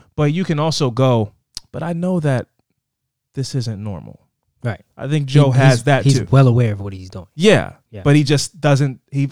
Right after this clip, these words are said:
Speaker 1: he finds the righteousness in it, even if he goes, "This would be wrong normally, but not with my reasons."
Speaker 2: Yeah.
Speaker 1: So, you know what I mean? Like, it's like a gray area type of thing. It's
Speaker 2: Trying
Speaker 1: like
Speaker 2: to, what, trying to justify that what he's doing is okay?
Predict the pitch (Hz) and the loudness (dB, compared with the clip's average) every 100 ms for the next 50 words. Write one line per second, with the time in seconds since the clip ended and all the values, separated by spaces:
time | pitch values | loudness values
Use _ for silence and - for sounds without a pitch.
0 | _ 143 139 - 139 131 117 117 131 135 | _ -4 -4 -2 -2 -2 -2 0 2 2
1 | 127 - 113 127 127 87 - 131 120 120 | -2 -4 -4 -4 -4 -4 -4 0 2 0
2 | 117 123 117 107 101 131 143 - 160 185 | -2 -2 -2 -2 -2 -4 -6 -2 0 2
3 | 170 143 147 139 123 123 147 123 95 92 | 2 2 2 0 0 2 2 2 0 -6
4 | 95 95 127 131 - _ _ _ _ _ | -10 -8 -6 -6 -8 _ _ _ _ _
5 | - 113 123 123 104 76 - - - - | -8 -2 2 2 0 -4 -14 -18 -18 -18
6 | _ _ _ 98 87 _ - - 180 160 | _ _ _ -20 -20 _ -4 2 4 4
7 | - _ 202 240 254 247 254 208 175 175 | 0 _ -4 0 2 2 2 0 0 -2
8 | 190 147 131 151 135 101 87 - - - | -2 -4 0 2 2 0 -6 -8 -14 -16
9 | - - 107 143 180 143 143 - - - | -18 -14 -2 2 2 2 -2 -4 -6 2
10 | 143 113 127 113 123 117 110 110 113 104 | 2 4 0 0 -2 0 0 -2 -2 -2
11 | 107 98 95 87 113 120 151 | -4 -6 -10 -6 0 0 0